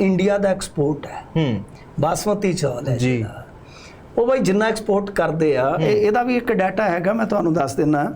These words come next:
Speaker 2: ਜੀ, ਜੀ।
Speaker 1: ਕਿ ਜਿਹੜਾ ਇੰਡੀਆ ਨੇ, ਅ, ਵੀਹ ਸੌ ਤੇਈ ਦੀ ਅਪ੍ਰੈਲ ਤੋਂ ਮਾਰਚ ਚੌਵੀ ਤੱਕ ਸੌ ਦੇਸ਼ਾਂ ਨੂੰ ਐਕਸਪੋਰਟ ਕੀਤਾ, ਉਹ ਹੈਗਾ ਬਵੰਜਾ ਲੱਖ ਬਿਆਲੀ ਹਜ਼ਾਰ ਪੰਜ ਸੌ ਗਿਆਰਾਂ ਮੀਟ੍ਰਿਕ ਟਨ।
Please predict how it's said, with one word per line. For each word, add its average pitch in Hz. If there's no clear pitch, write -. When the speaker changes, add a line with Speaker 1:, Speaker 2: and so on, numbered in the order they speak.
Speaker 2:
ਜੀ, 139
ਜੀ। 123
Speaker 1:
ਕਿ 185
ਜਿਹੜਾ 214
ਇੰਡੀਆ 190
ਨੇ, 151
ਅ, 156
ਵੀਹ 185
ਸੌ 240
ਤੇਈ 175
ਦੀ 208
ਅਪ੍ਰੈਲ 160
ਤੋਂ 175
ਮਾਰਚ 156
ਚੌਵੀ 165
ਤੱਕ 165
ਸੌ 156
ਦੇਸ਼ਾਂ 151
ਨੂੰ 151
ਐਕਸਪੋਰਟ 165
ਕੀਤਾ, 170
ਉਹ 190
ਹੈਗਾ 165
ਬਵੰਜਾ 151
ਲੱਖ 156
ਬਿਆਲੀ 147
ਹਜ਼ਾਰ 151
ਪੰਜ 151
ਸੌ 190
ਗਿਆਰਾਂ 175
ਮੀਟ੍ਰਿਕ 120
ਟਨ। 98